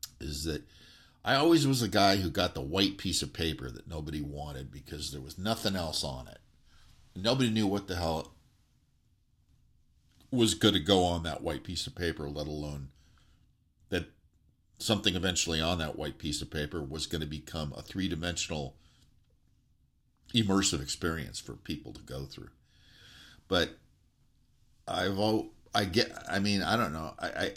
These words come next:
you know, it goes back to my childhood. Um, and having to make a lot of my own toys because my grandpa and my mom said, "Oh, yeah, so you want a go-kart? Well, let's make, let's build one.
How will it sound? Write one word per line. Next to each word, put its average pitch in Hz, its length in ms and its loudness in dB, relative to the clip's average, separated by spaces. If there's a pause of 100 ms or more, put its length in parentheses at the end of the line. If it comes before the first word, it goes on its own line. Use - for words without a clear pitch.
(460)
you - 120 -6
know, 78 240 -4
it 90 160 -4
goes 110 200 6
back 98 280 4
to - 80 -6
my 98 100 0
childhood. 107 600 -4 (340)
Um, 69 800 -10 (680)
and 78 200 -4
having 87 280 2
to 85 120 0
make 87 440 -2
a - 60 -8
lot 78 220 0
of 82 120 -6
my 80 220 -2
own 82 200 -4
toys 76 720 -2 (160)
because 73 360 -8
my 71 140 -6
grandpa 78 760 -2
and 67 160 -10
my 65 200 -10
mom 76 500 -6 (800)
said, 85 280 0
"Oh, 120 160 2
yeah, 95 140 2
so - 160 4
you 98 100 6
want 104 180 2
a 101 40 2
go-kart? 143 580 2 (640)
Well, 107 240 -2
let's 131 220 -2
make, - 340 0
let's 120 100 -6
build 233 320 2
one. - 160 -10